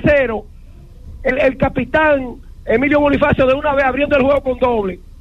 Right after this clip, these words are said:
Y ese muchacho, el americano que juega right field,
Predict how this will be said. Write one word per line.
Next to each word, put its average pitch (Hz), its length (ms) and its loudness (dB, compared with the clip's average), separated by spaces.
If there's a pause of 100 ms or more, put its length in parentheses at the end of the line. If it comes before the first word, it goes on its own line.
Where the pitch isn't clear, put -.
(540)
Y 196 140 0
ese 240 180 0
muchacho, 269 420 2
el 247 80 2
americano 247 580 0
que 226 80 -2
juega 240 200 0
right 247 200 -4
field, 233 300 -4